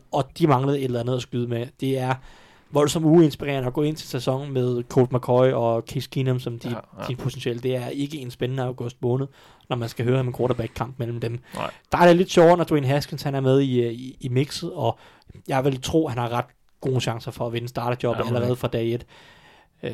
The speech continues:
Speaker 1: så, så det glæder jeg mig til at se, og han burde også passe rimelig fornuftigt ind i, i, ind i Jay Grudens angreb, som har rødder i West Coast-systemet, så det er en masse korte, timingbaserede ruter, hvilket jeg også synes, at Dwayne Haskins styrke nogle af de her korte spil, hvor han kan læse banen, og så bare komme af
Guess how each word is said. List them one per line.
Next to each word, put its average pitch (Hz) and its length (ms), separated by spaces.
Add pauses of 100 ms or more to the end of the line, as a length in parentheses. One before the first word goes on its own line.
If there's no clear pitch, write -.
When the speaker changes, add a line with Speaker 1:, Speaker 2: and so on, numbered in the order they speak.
Speaker 1:
så, 123 260
så - 160
det 165 120
glæder 185 160
jeg 196 60
mig 175 100
til - 100
at 139 80
se, - 320
og 127 80
han 131 140
burde 160 200
også 151 120
passe - 300
rimelig 156 280
fornuftigt 147 540
ind 135 180
i, 131 60 (100)
i, 131 140
ind 143 220
i 135 60 (120)
Jay 123 120
Grudens 139 360
angreb, 131 420
som 123 240 (680)
har - 160
rødder 165 400
i 139 120
West 135 260
Coast-systemet, 131 720
så - 80
det 135 80
er 135 40
en 139 60
masse 139 260
korte, 147 400
timingbaserede 135 680
ruter, 139 360 (460)
hvilket 143 340
jeg 127 80
også 127 220
synes, 147 400
at 123 140
Dwayne 123 180
Haskins 120 440
styrke 127 400
nogle 120 160
af 120 40
de 117 80
her 120 100
korte 120 340
spil, 120 260
hvor 120 140
han 117 100
kan 117 160
læse 123 260
banen, 117 380
og 127 60
så - 100
bare 120 160
komme 117 240
af 120 100